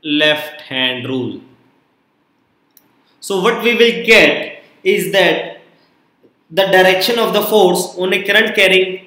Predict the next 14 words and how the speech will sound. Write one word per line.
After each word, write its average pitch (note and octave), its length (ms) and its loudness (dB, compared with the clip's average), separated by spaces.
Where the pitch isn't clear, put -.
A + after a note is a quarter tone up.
conductor F#3 440 -2
in F#3+ 180 0
a F#3+ 60 -2
magnetic F3+ 500 -4
field, D#3+ 400 -4
that E3 280 -2
the E3+ 540 -4
force G#3 520 0
acting G3+ 320 -4
on G3+ 120 -4
the G3+ 80 0
arm F#3 340 0
pushes G#3 340 -2
it A3 380 -2